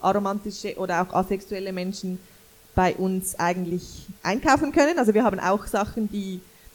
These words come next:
Ähm, erstens nicht direkt mit Sexualität zu tun haben, also zum Beispiel ein, ein Massageöl oder so. Und ganz abgesehen davon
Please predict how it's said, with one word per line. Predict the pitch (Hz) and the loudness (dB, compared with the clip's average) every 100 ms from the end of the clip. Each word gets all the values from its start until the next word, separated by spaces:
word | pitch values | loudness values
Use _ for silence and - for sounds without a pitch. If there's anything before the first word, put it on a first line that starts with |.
| - - _ - | -20 -20 _ 0
Ähm, | 180 180 175 175 170 165 165 - - _ - | 4 4 4 0 -4 -6 -8 -14 -20 _ 0
erstens | 196 208 220 214 | 2 2 2 2
nicht | 247 247 - - - | 2 2 -4 -10 2
direkt | 208 190 208 - - | 4 4 2 -2 -14
mit | 202 202 | -8 -4
Sexualität | 196 202 185 170 196 220 - - | -2 0 0 0 0 0 -4 -10
zu | |
tun | 226 233 254 | -6 -2 2
haben, | 226 185 | 4 4
also | 165 | 2
zum | 160 | -2
Beispiel | 160 156 | -4 -6
ein, | - 135 - | -8 -8 -6
ein | 156 | -4
Massageöl | 156 - - 226 240 233 240 | -4 0 4 4 4 4 6
oder | 226 247 | 4 2
so. | 240 233 294 - - - - | 2 2 0 -4 -20 -20 -4
Und | 202 208 214 208 | 0 2 2 0
ganz | 208 196 202 | 0 0 0
abgesehen | 190 - 226 214 202 202 | 0 0 0 0 2 4
davon | 190 190 196 196 | 4 4 4 4